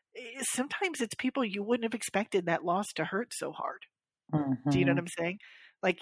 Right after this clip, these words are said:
Speaker 1: it was like I could tell by the cracking in his voice that he was like, "Yeah, she," you know what I mean? And there were stories.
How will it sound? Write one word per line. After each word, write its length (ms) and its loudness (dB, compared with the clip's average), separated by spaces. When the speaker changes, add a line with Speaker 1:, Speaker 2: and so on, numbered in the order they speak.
Speaker 1:
it 120 2
was 120 2
like 140 6
I 40 2
could 180 0
tell 280 6
by 160 6
the 100 0
cracking 540 2
in 80 -4
his 180 -2
voice 680 0
that 140 6
he 60 4
was 180 0
like, 220 -4
"Yeah, 220 0
she," 480 -6
you 80 4
know 40 6
what 60 8
I 40 4
mean? 100 2
And 140 0
there 120 8
were 100 0
stories. 500 0